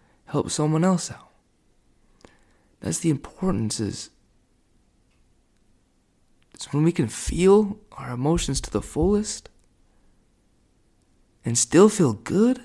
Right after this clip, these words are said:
about these so-called negative emotions because of what we've done after feeling them, then all of a sudden we start, stop running. And we take a step toward, towards being our true selves. Isn't that what we all want?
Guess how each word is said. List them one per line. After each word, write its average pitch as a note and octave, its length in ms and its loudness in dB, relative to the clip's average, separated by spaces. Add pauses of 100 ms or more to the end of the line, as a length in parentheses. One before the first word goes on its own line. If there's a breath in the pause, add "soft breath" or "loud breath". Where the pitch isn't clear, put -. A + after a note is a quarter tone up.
(220)
about B2+ 380 -4
these C#3 180 2
so-called E3 460 -2
negative D#3 340 -2
emotions F3+ 560 -2
because D#3 320 -4
of C#3+ 140 -2
what D3+ 160 4
we've A#2+ 260 0
done D3+ 300 2
after C#3+ 320 -2
feeling E3+ 400 -2
them, F3+ 260 -2 (1000 loud breath)
then - 140 -2
all E3 60 2
of D#3 40 0
a D3 60 0
sudden D#3 320 0
we D#3 60 2
start, - 440 -2
stop E3 380 0
running. B2+ 540 2 (1900)
And - 80 -10
we C3+ 80 -4
take D#3+ 240 -6
a D3+ 60 -6
step - 280 -4
toward, D#3 360 -4 (180)
towards D#3+ 280 -2
being D#3+ 340 2
our B2 80 2
true F3 240 -2
selves. - 640 -2 (2000 soft breath)
Isn't D#3+ 240 -4
that E3+ 120 0
what D3 120 2
we A#2 120 2
all C#3 200 2
want? C#3+ 340 -2